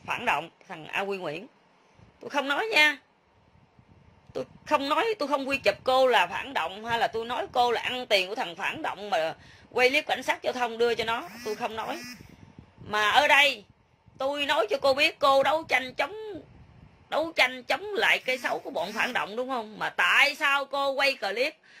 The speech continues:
của cảnh sát giao thông đang làm nhiệm vụ,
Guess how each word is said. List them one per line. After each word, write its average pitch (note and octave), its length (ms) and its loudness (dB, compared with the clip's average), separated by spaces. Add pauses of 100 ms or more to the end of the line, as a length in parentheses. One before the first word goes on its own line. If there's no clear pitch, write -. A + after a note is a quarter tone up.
(120)
của B3 100 -4
cảnh A#3+ 260 -2
sát D#4 260 4 (960)
giao A3 140 -8
thông B3 340 -2 (1200)
đang C4+ 240 4
làm G#3 260 -4
nhiệm G3+ 200 -12
vụ, G3+ 260 -6